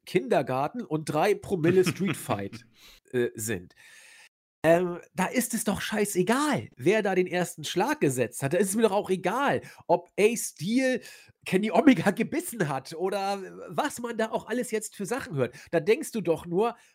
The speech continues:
Speaker 1: „What a freak show.“ Du, du, also,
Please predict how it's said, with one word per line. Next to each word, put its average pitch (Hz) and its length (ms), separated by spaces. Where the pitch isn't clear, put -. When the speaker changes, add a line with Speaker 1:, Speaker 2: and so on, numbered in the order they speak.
Speaker 1:
„What 214 460
a 220 240
freak - 480
show.“ - 320
Du, 180 280
du, 147 120
also, 208 220